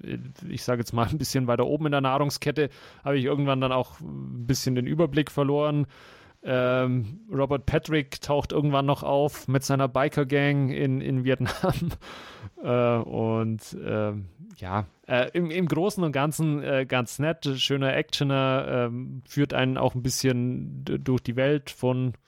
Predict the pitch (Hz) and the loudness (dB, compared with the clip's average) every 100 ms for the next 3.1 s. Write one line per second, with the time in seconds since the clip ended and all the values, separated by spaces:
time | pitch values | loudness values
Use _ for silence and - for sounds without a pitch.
0 | _ _ _ - 127 131 123 131 127 127 | _ _ _ -8 -2 -2 0 0 2 0
1 | 120 120 131 120 117 - 120 120 - 143 | 0 -4 -2 -2 -2 -4 -4 -4 -6 -2
2 | 123 - 120 131 131 131 139 123 120 120 | -2 0 0 2 0 -2 -4 0 2 2
3 | 117 | 0